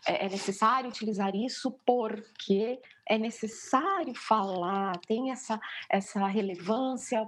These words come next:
porque você vai aplicar dessa forma ou daquele jeito, você pode fazer isso ou aquilo", cuidado com isso ou com aquilo, isso é, é essencial, acredito. A gente tem que pensar que o aluno hoje em dia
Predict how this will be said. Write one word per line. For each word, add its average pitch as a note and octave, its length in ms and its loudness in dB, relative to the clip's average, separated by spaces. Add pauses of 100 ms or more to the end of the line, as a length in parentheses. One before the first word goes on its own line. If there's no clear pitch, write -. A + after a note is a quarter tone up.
porque A3 300 -4
você G3 280 -2
vai F#3+ 200 2
aplicar F3+ 420 0
dessa F3+ 240 -4
forma G3 560 2
ou F3 220 -2
daquele E3+ 340 -4
jeito, A3 600 0
você G3+ 240 -4
pode G3 240 -2
fazer E3+ 280 -2
isso F#3+ 400 -2
ou E3+ 80 -4
aquilo", A3 560 -2 (380)
cuidado G#3 640 0
com F3+ 280 -6
isso G3 460 -2
ou G3 140 0
com F3 300 -8
aquilo, F3 600 -4
isso F#3 200 -4
é, G3+ 160 -2 (440)
é E3 440 -2 (180)
essencial, A3 1040 0 (260)
acredito. E3+ 520 -4
A - 20 0
gente F#3+ 100 -4
tem B3 120 4
que - 80 -10
pensar A3 320 0
que A3 100 -6
o A3 80 2
aluno A3 300 0
hoje G3 160 -2
em G3 80 0
dia G3+ 420 -2